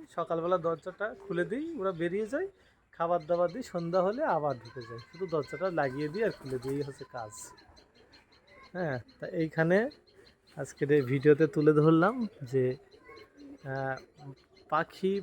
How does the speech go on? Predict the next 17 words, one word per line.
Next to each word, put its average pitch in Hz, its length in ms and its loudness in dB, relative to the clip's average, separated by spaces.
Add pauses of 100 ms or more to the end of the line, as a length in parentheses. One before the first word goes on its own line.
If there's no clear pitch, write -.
(400)
পাখিরাও 175 460 4 (100)
কিন্তু 190 320 -4 (760)
সবই 160 320 6 (100)
বোঝে, 160 320 4 (760)
একটা 151 200 0 (140)
আত্মবিশ্বাস, 156 880 2 (1400)
সাহস 147 460 4 (380)
তৈরি 156 340 6
হয় 175 180 6 (840)
ভালোবাসার 151 560 2 (100)
থেকে। 117 240 -10 (1600)
ঠিক 214 220 -4
আছে, 185 200 0 (1300)
তো 160 120 4 (720)
বিষয়টা 160 500 6
আপনাদের 170 320 -6
কাছে 175 140 -2